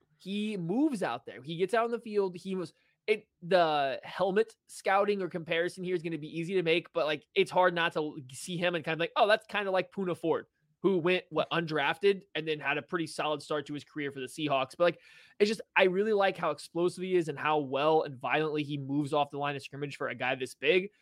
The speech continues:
I think when you see him get out there with this D tackle group, especially, you know, hopefully the slotting puts him next to some other really big, thick guys,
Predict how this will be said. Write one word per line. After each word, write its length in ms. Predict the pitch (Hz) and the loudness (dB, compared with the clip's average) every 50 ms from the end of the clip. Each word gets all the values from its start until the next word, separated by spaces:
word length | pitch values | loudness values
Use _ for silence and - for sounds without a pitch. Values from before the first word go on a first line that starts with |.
| _ _ - _ _ | _ _ -20 _ _
I 80 | 147 151 | -2 0
think 260 | 151 - 175 170 151 | 0 0 -2 -2 0
when 140 | 175 175 165 | -2 -2 -2
you 120 | 160 147 | -4 -6
see 280 | - - - 190 185 180 | -6 -8 -8 -4 -2 0
him 200 | 185 185 165 139 | 0 0 -2 0
get 140 | 156 156 147 | 0 2 4
out 220 | 139 147 151 - | 4 2 2 2
there 80 | 165 160 | -2 -2
with 100 | 151 139 | -2 -2
this 120 | 147 123 | -6 -10
D 140 | - 151 135 | -10 -12 -12
tackle 400 | - - 120 139 147 - 170 170 | -8 -2 -2 -2 -2 -2 -6 0
group, 280 | 160 175 175 175 170 - _ _ _ _ | 6 6 6 6 6 2 _ _ _ _
especially, 520 | 156 - - - - 175 170 165 - 180 175 | -10 -10 -4 4 4 6 6 6 2 0 2
you 80 | 165 | 2
know, 120 | 156 147 143 | 2 0 2
hopefully 380 | 135 156 160 147 - 175 165 | 4 2 2 2 0 -4 -4
the 80 | 147 151 | -2 -4
slotting 580 | 151 - - 156 147 151 156 156 170 170 165 | -6 -6 -4 2 4 4 4 4 2 0 -2
puts 220 | - 175 170 151 - | -4 -4 -4 -4 -4
him 100 | 160 151 | -4 -2
next 200 | 147 147 147 - | 0 -2 -2 -2
to 80 | 170 156 | -6 -6
some 160 | - 156 147 | -4 -2 0
other 200 | 147 151 151 139 | 0 2 2 0
really 440 | 127 120 131 143 151 151 147 151 135 | -2 -4 -2 0 0 2 2 0 -2
big, 400 | 120 - 143 139 147 147 135 - | -2 -2 0 0 0 0 -4 -10
thick 320 | - - 147 151 - - | -2 0 0 0 0 0
guys, 400 | - 214 208 208 214 220 214 - | 4 6 6 6 6 2 0 -2